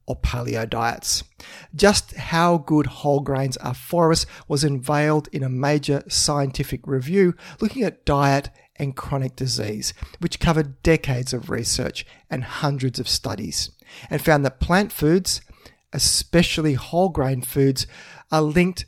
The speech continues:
to a lower risk of type two diabetes, overweight and obesity, cancer, and cardiovascular disease.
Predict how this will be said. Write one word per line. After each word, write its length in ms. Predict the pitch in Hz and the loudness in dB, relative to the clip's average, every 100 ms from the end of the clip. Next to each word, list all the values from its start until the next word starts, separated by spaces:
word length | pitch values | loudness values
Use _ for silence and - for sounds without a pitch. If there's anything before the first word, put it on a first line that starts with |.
| _ | _
to 120 | - | -2
a 120 | 131 127 | 0 0
lower 300 | 139 165 160 | 4 6 6
risk 280 | 156 - | 2 0
of 160 | 127 - | -6 -4
type 260 | - 180 - | 0 0 0
two 160 | 160 | 0
diabetes, 680 | 143 135 131 139 139 143 - - - _ _ - | 2 2 4 4 4 2 -2 -8 -20 _ _ 4
overweight 440 | 160 156 147 147 | 4 6 4 4
and 80 | 147 | 0
obesity, 680 | 131 139 131 143 135 127 - _ _ - | 2 2 2 0 0 -2 -10 _ _ 0
cancer, 580 | 151 180 196 147 139 - _ _ - | 4 4 2 2 0 -2 _ _ -2
and 160 | 170 | 0
cardiovascular 920 | - 139 131 123 107 117 - - 127 | 2 2 2 0 -2 -2 -2 -2 -4
disease. 580 | 120 113 113 123 - - | -4 -6 -6 -6 -6 -8